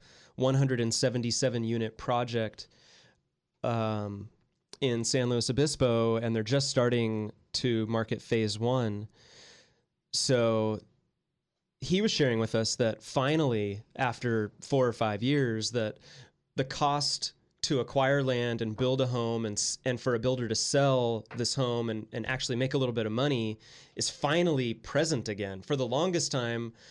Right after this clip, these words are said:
builders couldn't even build for what you could pick up a R E O property for. And so now there's finally this opportunity. So yeah, I, I think that, um, hopefully it was just the beginning of, of a trend in new home construction.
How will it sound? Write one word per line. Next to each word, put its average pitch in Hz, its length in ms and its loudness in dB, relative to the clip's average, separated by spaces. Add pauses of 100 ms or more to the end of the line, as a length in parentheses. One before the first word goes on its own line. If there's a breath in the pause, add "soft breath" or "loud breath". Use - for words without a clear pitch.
(180 loud breath)
builders 156 380 2
couldn't 135 260 2
even 113 280 -2
build 117 720 0
for 135 160 -2
what 127 220 -2
you 120 100 -6
could - 160 -8
pick 139 240 0
up 123 240 0
a 107 320 0
R 127 180 0
E 113 120 0
O 113 100 -2
property 120 420 -4
for. 104 420 -6 (440 loud breath)
And 117 120 -2
so 131 140 0
now 143 220 0
there's 139 180 0
finally 127 280 0
this 113 160 -2
opportunity. 113 680 -2
So - 160 -2
yeah, 117 240 0
I, 113 160 0 (460)
I 127 120 -6
think 123 340 -4
that, 110 360 -2 (500 soft breath)
um, 104 500 -4 (1120)
hopefully 165 340 2
it 135 40 4
was 123 140 2
just 135 220 0
the 127 60 0
beginning 113 600 0
of, 107 520 -4 (120)
of 110 120 0
a 104 40 -4
trend 123 460 -2
in 104 160 -4
new 110 220 -2
home 110 240 -4
construction. 104 800 -4